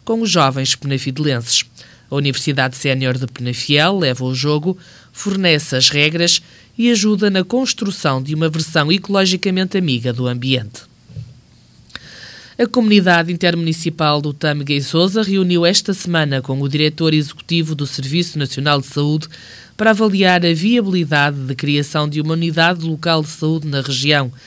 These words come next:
na esfera do Centro Hospitalar do Tâmega e Sousa e dos agrupamentos de centros de saúde do Tâmega um, Baixo Tâmega,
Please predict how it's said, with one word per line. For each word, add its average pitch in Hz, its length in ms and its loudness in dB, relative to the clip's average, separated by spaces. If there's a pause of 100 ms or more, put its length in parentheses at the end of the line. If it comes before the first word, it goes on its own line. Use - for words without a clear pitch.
(360)
na 156 120 0
esfera 147 440 2
do 139 140 -4
Centro 143 400 -2
Hospitalar 143 640 0
do 117 100 -6
Tâmega 120 360 -4
e 120 40 -2
Sousa 160 440 0 (420)
e 185 80 0
dos 160 200 0
agrupamentos 202 720 2
de 160 120 -4
centros 208 420 -2
de 135 60 -8
saúde 160 480 0
do 131 100 -8
Tâmega 151 580 0
um, 214 320 -2
Baixo 123 360 0
Tâmega, 151 420 0